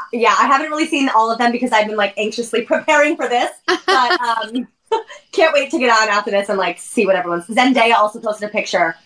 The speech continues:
Speaker 1: <sighs> The way that I feel about her, I'm obsessed with her.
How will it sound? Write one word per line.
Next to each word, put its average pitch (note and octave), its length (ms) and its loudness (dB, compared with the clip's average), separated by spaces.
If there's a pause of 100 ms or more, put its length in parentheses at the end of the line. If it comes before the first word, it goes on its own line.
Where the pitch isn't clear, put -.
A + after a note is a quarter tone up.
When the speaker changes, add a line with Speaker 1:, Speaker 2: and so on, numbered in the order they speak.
(720)
Speaker 1:
<sighs> C4+ 240 2 (760)
The A3 80 0
way A3 160 2
that D#4 80 4
I G4 100 2
feel G#3 200 4
about E3 220 -2
her, D#3 120 0
I'm F3 120 0
obsessed - 420 -4
with - 200 -2
her. - 260 -2